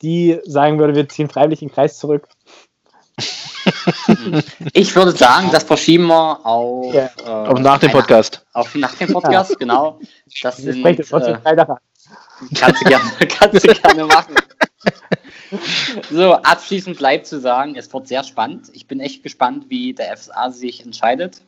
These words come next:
Speaker 2: Und vielleicht wissen wir ja Samstag schon ein bisschen mehr. Aber eins wissen wir, was Samstag fünfzehn Uhr kommt, und zwar die neue Podcast-Folge, die Folge Nummer zwölf. Wieder mit einem Gast.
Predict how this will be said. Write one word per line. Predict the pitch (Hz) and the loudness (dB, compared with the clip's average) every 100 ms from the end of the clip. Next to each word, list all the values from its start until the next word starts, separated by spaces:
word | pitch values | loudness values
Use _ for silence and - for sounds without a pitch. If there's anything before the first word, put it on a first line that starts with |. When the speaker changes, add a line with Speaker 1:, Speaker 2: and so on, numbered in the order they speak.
| _ | _
Speaker 2:
Und | 127 123 123 120 | -10 -8 -8 -12
vielleicht | - 113 104 120 - - _ - | -10 0 2 2 -2 -12 _ -6
wissen | 110 113 | -6 -2
wir | 127 120 | 0 0
ja | 117 | 0
Samstag | 107 113 - 139 | -2 -4 -6 -8
schon | - 131 | -6 -10
ein | 117 | -8
bisschen | 123 - 110 | -10 -10 -10
mehr. | 104 131 208 _ _ _ _ - - | -4 -4 -6 _ _ _ _ -20 -2
Aber | 117 123 120 - _ | 2 4 4 0 _
eins | - 143 185 - | -8 -8 -10 -14
wissen | 170 185 165 | -14 -12 -10
wir, | 151 | -6
was | 156 151 | -6 -6
Samstag | 127 156 - 160 156 _ | -8 -10 -8 -8 -8 _
fünfzehn | _ 151 165 - 147 | _ -14 -14 -14 -12
Uhr | 135 | -4
kommt, | 139 165 165 | -4 -4 -8
und | 131 | -12
zwar | - 123 117 | -4 -2 -2
die | 107 | -4
neue | 101 101 | -8 -10
Podcast-Folge, | - - 170 - 170 165 170 160 - - | -12 -10 -10 -4 -4 -2 -4 -10 -14 -10
die | 110 | -8
Folge | - 117 127 117 | -2 -2 0 -2
Nummer | 113 131 - | 0 -2 -2
zwölf. | - 92 90 - _ - - - - | -8 -8 -8 -12 _ -20 -20 -14 0
Wieder | 139 | 2
mit | 156 151 | 2 0
einem | 95 110 120 107 | 0 -2 -2 -6
Gast. | 120 185 - - _ | -4 -4 -6 -20 _